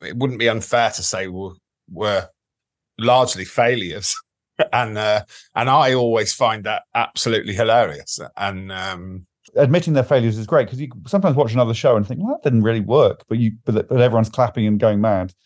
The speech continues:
Speaker 2: But I
Speaker 1: There's
Speaker 2: think
Speaker 1: never,
Speaker 2: admitting
Speaker 1: there,
Speaker 2: things doesn't
Speaker 1: there's
Speaker 2: work.
Speaker 1: never a pressure on either of us to, to smooth over the cracks, a-, and I
Speaker 2: No.
Speaker 1: think that feels quite freeing in our job.
Speaker 2: I'd actually
Speaker 1: We,
Speaker 2: say
Speaker 1: we don't need to pretend.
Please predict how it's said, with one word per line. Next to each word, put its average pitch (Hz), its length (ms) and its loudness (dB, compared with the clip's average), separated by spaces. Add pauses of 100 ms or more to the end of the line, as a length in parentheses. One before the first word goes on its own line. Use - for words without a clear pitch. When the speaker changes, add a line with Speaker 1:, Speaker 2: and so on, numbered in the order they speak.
(420)
Speaker 2:
But 120 100 2
I 135 60 4
Speaker 1:
There's 147 120 2
Speaker 2:
think 131 140 0
Speaker 1:
never, 156 200 2
Speaker 2:
admitting 120 100 -2
Speaker 1:
there, - 140 4
Speaker 2:
things 98 100 2
doesn't 107 80 -2
Speaker 1:
there's 180 160 2
Speaker 2:
work. 90 80 -2
Speaker 1:
never 170 240 2
a 139 60 2
pressure 143 460 0
on 110 140 0
either 110 300 -2
of 95 140 -4
us 95 220 0
to, 92 320 -4 (500)
to 107 300 0
smooth 120 440 0
over 110 240 2
the - 100 -10
cracks, - 640 -2 (240)
a-, 92 180 -8
and 101 180 -6
I 98 120 -4
Speaker 2:
No. 98 100 2
Speaker 1:
think 90 160 2
that 104 160 -6 (260)
feels 104 280 -2
quite 110 240 0
freeing 101 480 -4
in 95 100 -10
our 90 340 -4
job. 90 360 -2 (680)
Speaker 2:
I'd 123 120 6
actually 151 180 0
Speaker 1:
We, 120 60 -2
Speaker 2:
say 107 260 2 (560)
Speaker 1:
we 117 80 -6
don't 113 180 0
need 113 200 -4
to - 80 -8
pretend. 90 600 -4